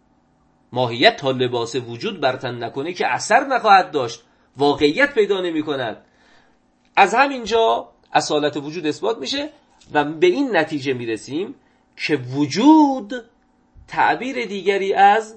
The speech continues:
واقعیت است. یعنی شما چه بگید واقعیت و چه بگید وجود، یک حرف زدید، مثل این که می‌گید انسان، بشر.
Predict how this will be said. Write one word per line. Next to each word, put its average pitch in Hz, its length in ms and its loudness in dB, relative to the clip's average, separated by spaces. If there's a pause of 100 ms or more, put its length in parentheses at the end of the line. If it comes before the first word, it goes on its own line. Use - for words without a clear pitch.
(880)
واقعیت 113 760 -4
است. 101 380 -12 (240)
یعنی 156 180 0
شما 185 300 -4
چه 208 160 -2
بگید 147 340 -4
واقعیت 123 920 0 (540)
و - 80 -10
چه 180 180 -4
بگید 175 440 -6 (120)
وجود، 220 500 -4 (340)
یک 175 240 -2
حرف 113 220 -2
زدید، 113 360 -10
مثل 165 220 -8
این 156 120 -6
که 151 140 -8
می‌گید 143 400 -8
انسان، 175 600 4 (460)
بشر. 113 440 -4